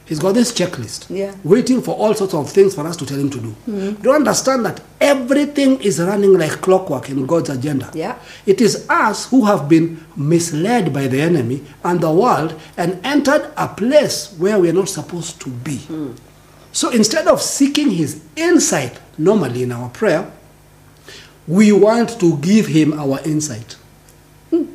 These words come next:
Speaker 1: And that's where we get stuck. We say, "My prayers are not being
Speaker 2: Answered.
Speaker 1: answered." Yeah, you're right. They are your prayers.
Speaker 2: Hmm.
Speaker 1: Now, your prayer, the word prayer is also the word inquiry. So how has your inquiry not been answered when you've not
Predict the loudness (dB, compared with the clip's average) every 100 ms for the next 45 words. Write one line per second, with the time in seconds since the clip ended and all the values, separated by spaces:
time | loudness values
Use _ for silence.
0 | -12 -12 -12 -20 -18 -2 0 2 2 4
1 | 4 4 -2 -6 -6 -6 -6 -6 -2 0
2 | -2 -4 -4 0 0 0 -2 0 4 6
3 | 4 0 -6 -10 -10 -10 -12 -14 -2 2
4 | 2 2 0 -2 -2 0 2 0 -2 0
5 | 0 2 2 2 0 -6 -20 -20 _ -14
6 | -4 -4 -4 -6 -8 -8 -8 -8 -8 -8
7 | -10 -16 -20 -20 -20 -2 2 4 6 4
8 | 2 -6 -4 0 2 2 0 -4 -18 -8
9 | -4 -2 -4 -2 2 4 2 0 -2 -2
10 | -2 -2 -2 -4 -8 -6 -6 -2 -2 -4
11 | -8 -14 -20 -20 _ -20 -20 -20 -20 -14
12 | -2 0 2 2 2 2 0 2 2 2
13 | -2 0 2 4 4 2 2 2 2 2
14 | 0 -6 -2 -2 0 0 -2